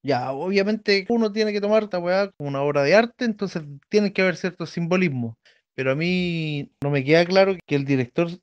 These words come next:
lo haya hecho tan a propósito o lo haya hecho tan pensado.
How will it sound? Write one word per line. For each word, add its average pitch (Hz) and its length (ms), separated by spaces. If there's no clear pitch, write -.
lo 147 220
haya 156 220
hecho 160 220
tan 165 140
a 165 60
propósito 160 500
o 156 60
lo 147 160
haya 156 220
hecho 156 320
tan 147 640
pensado. 135 640